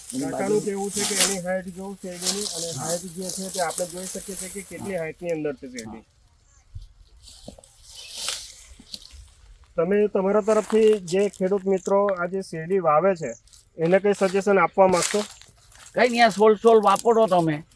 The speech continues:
Speaker 1: તો એક
Speaker 2: હમ.
Speaker 1: બેગની કિંમત કેટલી?
Speaker 2: એક બેગની ચૌદસો પચાસ એમ આર પી
Speaker 1: તો
Speaker 2: છે
Speaker 1: એ તમે
Speaker 2: તમારે.
Speaker 1: ચૌદ ગુણ્યા છ કરી નાખો.
Speaker 2: બરાબર.
Speaker 1: બરાબર?
Speaker 2: હમ.
Speaker 1: યુરિયા એક ગુણ વાપરો.
Speaker 2: હા.
Speaker 1: અને સુગરનું પ્રોમ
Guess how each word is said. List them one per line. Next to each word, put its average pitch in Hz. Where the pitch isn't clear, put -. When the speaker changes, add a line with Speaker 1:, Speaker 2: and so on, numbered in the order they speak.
Speaker 1:
તો -
એક 151
Speaker 2:
હમ. 160
Speaker 1:
બેગની 160
કિંમત 170
કેટલી? -
Speaker 2:
એક 180
બેગની 180
ચૌદસો 165
પચાસ 143
એમ 131
આર 123
પી 120
Speaker 1:
તો 143
Speaker 2:
છે 160
Speaker 1:
એ 165
તમે 175
Speaker 2:
તમારે. 185
Speaker 1:
ચૌદ 180
ગુણ્યા 180
છ 160
કરી 170
નાખો. 151
Speaker 2:
બરાબર. 131
Speaker 1:
બરાબર? 170
Speaker 2:
હમ. 143
Speaker 1:
યુરિયા 180
એક 175
ગુણ 151
વાપરો. 120
Speaker 2:
હા. 143
Speaker 1:
અને 185
સુગરનું 202
પ્રોમ 208